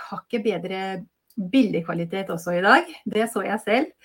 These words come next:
eh, forrige gang, at den kunne blitt litt, eh, bedre, så det har jeg ju-, også justert på. For dette er jo også en, eh, videopodcast, så du kan se videoene også på YouTube eller på mamma e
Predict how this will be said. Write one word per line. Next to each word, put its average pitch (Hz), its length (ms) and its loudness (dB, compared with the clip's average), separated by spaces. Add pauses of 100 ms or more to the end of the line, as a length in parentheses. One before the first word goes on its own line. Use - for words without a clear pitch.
(340)
eh, 226 180 6
forrige 214 280 8
gang, 226 240 6
at 214 200 0
den 202 280 0
kunne 208 180 -2
blitt 202 200 -4
litt, 190 340 -10
eh, 196 180 -4
bedre, 180 460 0
så 247 160 0
det 226 100 -2
har 254 120 0
jeg 294 200 -2
ju-, 427 180 -6
også 214 220 -6
justert 214 380 -4
på. 254 180 0 (720)
For - 80 -8
dette 247 200 -4
er 294 140 -2
jo 294 80 -2
også 226 300 -2
en, 196 300 -2
eh, 185 320 -6
videopodcast, 311 1300 2
så 254 100 -2
du 233 80 0
kan 233 160 0
se 214 260 -2
videoene 170 640 -4
også 190 400 -4
på 180 360 -8 (380)
YouTube 185 680 -2
eller 175 280 -2
på 180 360 -2
mamma 190 280 -2
e 190 180 -2